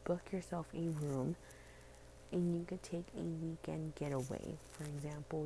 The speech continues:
you could go to San Diego. All I'm saying, San Diego sounds like, "Oh my God, it's really expensive," but it's not. I found a lot of great hotels for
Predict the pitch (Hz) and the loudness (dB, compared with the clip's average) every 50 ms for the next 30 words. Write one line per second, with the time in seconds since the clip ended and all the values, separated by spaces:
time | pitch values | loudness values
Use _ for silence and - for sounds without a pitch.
0 | 151 156 156 151 - 160 156 156 156 156 160 - - 180 180 175 175 170 - 185 | 0 0 -2 -4 -4 0 2 4 4 4 2 0 -2 0 2 2 2 4 4 4
1 | 180 175 165 156 147 - - - - - 160 160 165 - - 143 156 165 165 - | 4 4 4 2 2 0 0 -2 -2 -2 -2 -2 -2 -2 0 -2 -2 -2 -4 -8
2 | - - 180 175 175 175 185 185 175 175 - 175 170 170 165 165 165 165 165 170 | -6 -6 -4 -2 -2 0 0 -2 -2 -4 -4 -4 -2 -2 0 0 0 0 0 0
3 | 175 185 190 196 190 190 - - 170 160 151 160 160 156 - 165 151 143 139 139 | 0 0 2 0 -2 -4 -6 -6 -6 -4 -4 -6 -6 -6 -6 -6 -6 -4 -4 -4
4 | 135 143 - - - - 135 143 147 147 147 151 147 - - - 135 143 165 202 | -4 -4 -4 -4 -2 -2 0 0 0 -2 -2 -4 -4 -4 -4 -2 -2 0 0 0
5 | 240 233 190 - - - 160 151 156 156 - - - 151 147 143 - 180 180 - | 2 2 0 0 -4 -4 -4 -2 -2 -4 -6 -6 -4 -4 -4 -2 -2 -2 0 0
6 | - 160 151 139 - - - - - 139 135 135 135 131 131 131 - - - - | 0 0 0 -4 -6 -10 -10 -8 -4 -4 -2 -2 0 0 0 0 0 -2 -4 -8
7 | - - - - - - - - - - - - 156 147 143 - - - 147 147 | -12 -12 -12 -12 -12 -12 -12 -14 -14 -14 -8 -6 -6 -6 -6 -6 -6 -4 -2 -2
8 | 151 147 - 156 156 156 160 170 175 180 185 190 185 180 180 170 - 160 156 151 | -2 -2 -2 -2 -2 0 2 2 4 4 4 4 4 2 2 2 2 0 -2 -2
9 | - - - - - - - - 139 143 139 147 143 - - - - 151 147 | -4 -6 -6 -6 -6 -6 -4 -2 0 0 0 -2 -2 -6 -8 -6 -4 -4 -4